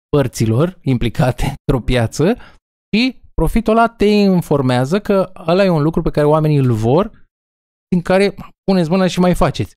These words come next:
Pentru ce îți trebuie informația asta? Păi tocmai ca oamenii, consumatorii, în cazul ăsta, să aibă o viață mai bună. Vrei să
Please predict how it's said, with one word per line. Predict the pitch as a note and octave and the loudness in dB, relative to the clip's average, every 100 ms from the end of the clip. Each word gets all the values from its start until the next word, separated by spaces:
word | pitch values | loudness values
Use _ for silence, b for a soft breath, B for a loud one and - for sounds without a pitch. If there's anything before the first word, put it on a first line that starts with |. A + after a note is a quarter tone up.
| _ | _
Pentru | F3 F#3 E3+ | 2 2 2
ce | - E3+ C3+ - _ _ - | 2 2 0 -2 _ _ 0
îți | C3+ C#3 B2+ | 2 2 -2
trebuie | - C#3 B2+ | -2 0 0
informația | A#2+ B2 B2 C#3 G#3 | 0 0 -2 0 0
asta? | G#3+ G3+ - - | 0 -2 -4 -12
Păi | - E3+ - | -10 -10 -6
tocmai | F#3+ F#3+ F3+ | -2 0 0
ca | E3 | 0
oamenii, | D3 D3+ E3+ F3 F3+ - _ _ _ _ _ C#3+ | 2 2 2 0 -2 -6 _ _ _ _ _ 0
consumatorii, | D#3 F#3+ D#3+ B2+ C3 A2+ C3 | 0 2 0 0 -2 -2 -2
în | F3 | -4
cazul | - A#2+ C3 | -4 -6 -6
ăsta, | D3+ G3+ | -8 -4
să | G#3 | -2
aibă | G3+ | 0
o | F#3+ | 2
viață | G3+ G#3 | 0 2
mai | G3+ | 0
bună. | G3 G#3+ B2+ - b _ _ _ _ _ _ | 2 2 2 -2 b _ _ _ _ _ _
Vrei | C#3+ D#3+ | -2 -2
să | - D#3 F3+ G#3+ | -2 0 0 -2